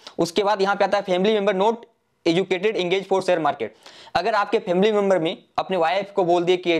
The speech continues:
तुम ट्रेडिंग करो, स्टॉक मार्केट में लगाओ, क्रिप्टो मार्केट में ट्रेडिंग करो, अर्निंग करो, तो अगर वो एजुकेटेड नहीं है तो वो भी नहीं कर सकता। रीजन क्या है कि अगर वो एजुकेटेड है ही नहीं तो फिर कहाँ से कर रहा है? मतलब आप उसे सलाह दे रहे हैं, आप उसे बता रहे हैं ऐसे ऐसे करना है, ये भी चीज नहीं। अगर हाँ वो एजुकेटेड है,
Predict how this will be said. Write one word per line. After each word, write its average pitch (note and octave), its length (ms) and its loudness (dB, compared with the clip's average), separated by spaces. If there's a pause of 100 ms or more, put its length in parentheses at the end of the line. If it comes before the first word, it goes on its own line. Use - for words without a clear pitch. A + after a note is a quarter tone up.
(120)
तुम E3 180 2
ट्रेडिंग D#3 300 0
करो, F#3+ 380 0 (140)
स्टॉक D#3 280 0
मार्केट D3+ 320 -2
में D#3 80 0
लगाओ, D#3 240 2
क्रिप्टो D3+ 220 -2
मार्केट D3 280 0
में D3 80 0
ट्रेडिंग D3+ 240 -2
करो, G3 120 0
अर्निंग F3+ 360 0
करो, F#3 140 2
तो - 600 -8
अगर A3 120 2
वो A#3+ 100 4
एजुकेटेड G#3 560 0
नहीं G#3+ 240 0
है D3+ 80 -2 (480)
तो F#3+ 40 4
वो A3 140 8
भी A3 100 4
नहीं G3+ 180 2
कर F3+ 120 2
सकता। C3+ 260 0
रीजन G3 240 4
क्या G#3+ 140 2
है G#3+ 160 2
कि G#3 180 -2
अगर F#3 80 6
वो G3 100 6
एजुकेटेड G3 380 2
है F3 160 0
ही A#3+ 60 2
नहीं G#3+ 200 2
तो A3+ 80 0
फिर G#3 140 0
कहाँ G3+ 260 0
से A3 100 2
कर D3+ 160 2
रहा A#2 100 -4
है? - 100 -14 (160)
मतलब F#3+ 360 0
आप F#3+ 240 0
उसे G3 160 0
सलाह F3 240 2
दे F3+ 100 2
रहे F#3 100 2
हैं, F3 60 4
आप F3+ 100 -2
उसे F#3 140 0
बता D#3+ 240 0
रहे E3+ 120 -2
हैं E3 40 -2
ऐसे D#3+ 100 -6
ऐसे E3 120 -2
करना D#3 280 0
है, D#3+ 140 -6 (300)
ये F3+ 100 2
भी G3 100 -2
चीज E3 140 0
नहीं। A#2 120 -2 (200)
अगर F3 140 0
हाँ G#3 160 -2
वो G3 120 2
एजुकेटेड F#3+ 460 0
है, A3 160 2